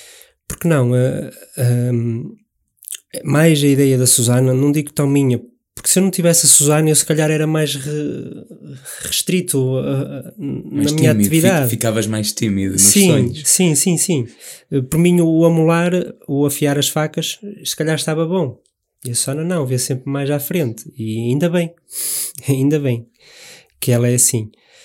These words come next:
Speaker 1: Hum, mas o nosso objetivo é, se conseguirmos, nós estamos num apartamento, se calhar conseguir dar um passo, ter uma casa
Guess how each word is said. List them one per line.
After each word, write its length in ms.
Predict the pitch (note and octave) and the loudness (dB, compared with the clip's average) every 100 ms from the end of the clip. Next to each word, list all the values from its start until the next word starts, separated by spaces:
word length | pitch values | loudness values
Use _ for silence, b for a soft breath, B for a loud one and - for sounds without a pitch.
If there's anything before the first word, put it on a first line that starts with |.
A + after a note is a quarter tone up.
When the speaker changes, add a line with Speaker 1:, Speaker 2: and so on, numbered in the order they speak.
| b b b - | b b b 0
Speaker 1:
Hum, 520 | C3 C3 C3 C3 - - - | 4 6 4 2 -2 -8 -8
mas 220 | C#3+ B2 B2+ | -2 0 2
o 40 | |
nosso 240 | C#3 - | 0 2
objetivo 560 | C3+ C3 C#3 D#3 F3+ D3 | 0 0 0 2 0 2
é, 380 | A#2 A2 A2 G#2+ | 0 0 -2 -4
se 120 | - | -4
conseguirmos, 520 | B2 A#2 - A#2 A2 | -2 -2 0 -2 -2
nós 240 | B2+ B2 A#2+ | -2 -2 -2
estamos 320 | - A#2+ A#2 | -4 -6 -4
num 160 | A#2+ A#2 | -6 -6
apartamento, 640 | A#2 - C3 D#3 G#3+ - - | -8 -4 -2 -2 -4 -10 -12
se 140 | - - | -8 -8
calhar 260 | B2 B2 | -4 -4
conseguir 440 | B2 B2+ - B2+ B2+ | -2 -4 -2 -2 -2
dar 260 | B2 B2 | -4 -2
um 140 | B2 A#2+ | -2 -2
passo, 360 | C3 C#3 - | -4 -4 -4
ter 120 | - B2 | -2 -2
uma 160 | A#2+ | -2
casa 500 | A#2+ C#3 D#3 D#3+ F3+ | -4 -4 -4 -6 -10